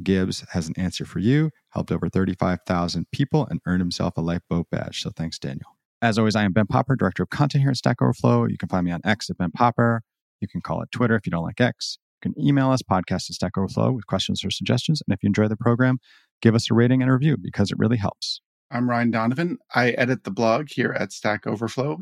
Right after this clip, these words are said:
Speaker 2: You can find it at stack overflow dot blog. And, uh, I suppose I'm still on X at R Thor Donovan.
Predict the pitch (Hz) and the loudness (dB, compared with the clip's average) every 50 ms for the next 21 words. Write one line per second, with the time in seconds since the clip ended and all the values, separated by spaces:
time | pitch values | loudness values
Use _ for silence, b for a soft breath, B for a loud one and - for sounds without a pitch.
0 | - - 113 113 104 - 117 110 107 104 101 101 101 - - - 117 110 110 - | -10 -8 -8 -8 -4 -2 0 0 0 0 -2 -4 -8 -10 -2 0 0 0 0 0
1 | 120 113 113 117 110 - 120 113 113 113 - 104 104 _ - 107 104 104 117 135 | -4 -4 -2 -4 -6 -4 -2 -2 -2 0 0 -2 -2 _ -2 -2 0 0 0 -2
2 | 139 _ _ _ _ _ _ _ _ _ _ _ _ - 113 110 117 113 113 117 | -4 _ _ _ _ _ _ _ _ _ _ _ _ 0 2 4 4 4 4 4
3 | 113 113 117 117 113 113 113 117 120 117 113 117 117 - - - - 127 - 123 | 2 4 4 4 4 4 2 2 2 2 2 2 0 -4 -8 -12 -12 -4 0 0
4 | 120 113 123 117 117 110 - 123 117 117 120 - 117 117 107 98 110 110 - 98 | 0 2 2 0 0 -2 0 -2 0 0 0 0 0 0 0 0 -2 -2 -2 -2
5 | 127 139 - - - - - - _ - _ - 107 104 101 - _ - - 131 | -2 -4 -4 -8 -14 -14 -14 -18 _ -20 _ -4 -2 -2 -2 -4 _ -8 -2 0
6 | 104 110 117 - - 120 123 - - 113 110 110 - - - 123 123 | 0 0 0 -2 -4 -2 -2 -2 -2 -2 -4 -4 -6 -8 -10 -12 -12